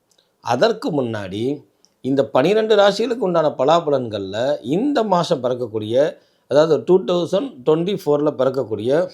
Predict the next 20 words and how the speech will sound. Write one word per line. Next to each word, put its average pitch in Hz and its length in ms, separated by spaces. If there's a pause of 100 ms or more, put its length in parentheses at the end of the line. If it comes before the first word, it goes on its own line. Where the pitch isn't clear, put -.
புரட்டாசி 139 500
மாதம் 110 480 (520)
பௌர்ணமியில் 208 680
ஆரம்பிச்சு 147 540 (240)
பௌர்ணமியில் 165 640
முடியக்கூடிய 131 560
ஒரு 113 140
காலகட்டம். 98 440 (540)
So, 117 240
இதை 110 340
இன்னொரு, 170 380
ஒரு 143 220
வித்தியாசமா 156 640
சொல்லணும்னா, 131 560 (440)
பௌர்ணமி 185 520
to 180 340
பௌர்ணமி 139 500
புரட்டாசி 117 760 (100)
அப்படின்னு 104 380
எடுத்துக்கலாம். 104 480